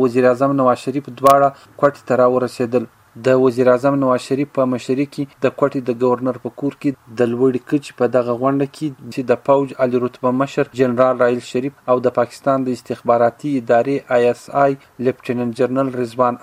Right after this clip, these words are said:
اختر هم د پاکستان د کورونو چارو مرکزي وزیر چودري نثار، د قومي سلامتۍ سلاکار لیفټیننټ جنرال متقاعد ناصر خان جنجوا،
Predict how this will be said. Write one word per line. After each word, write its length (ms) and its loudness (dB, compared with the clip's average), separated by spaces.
اختر 360 -2
هم 260 -4
د 180 0
پاکستان 540 -2
د 160 -10
کورونو 300 -2
چارو 320 0
مرکزي 480 -2
وزیر 420 -2
چودري 420 -2
نثار، 360 0
د 260 0
قومي 380 -2
سلامتۍ 580 -2
سلاکار 520 0
لیفټیننټ 840 -4
جنرال 400 0
متقاعد 680 -2
ناصر 420 -2
خان 200 -2
جنجوا، 520 0